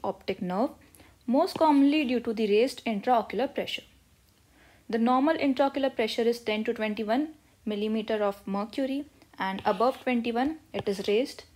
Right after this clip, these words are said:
which can cause optic neuropathy and thus the glaucoma। Now, it is one of the most common causes of bilateral blindness। There are of two types, open angle glaucoma and the close angle or narrow angle glaucoma।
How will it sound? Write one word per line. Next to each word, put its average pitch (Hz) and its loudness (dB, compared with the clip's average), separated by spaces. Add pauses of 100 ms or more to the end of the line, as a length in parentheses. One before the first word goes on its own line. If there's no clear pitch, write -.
(340)
which 208 -6
can 202 -4
cause 240 -2 (360)
optic 214 -2
neuropathy 208 -4 (100)
and 190 -6
thus 254 -6 (100)
the 226 -2
glaucoma। 190 -6 (920)
Now, 226 -6
it 302 -2
is 359 0
one 285 4
of 320 2
the 302 2
most 277 4
common 311 2
causes 208 -2
of 202 -6
bilateral 208 0
blindness। 185 -6 (440)
There 202 -2
are 202 -2
of - -8
two 320 2
types, 277 0 (260)
open 247 2
angle 294 2
glaucoma 262 0 (260)
and 208 -4
the 208 -2
close 226 2
angle 240 2
or 269 4
narrow 202 0
angle 202 -2
glaucoma। 190 -6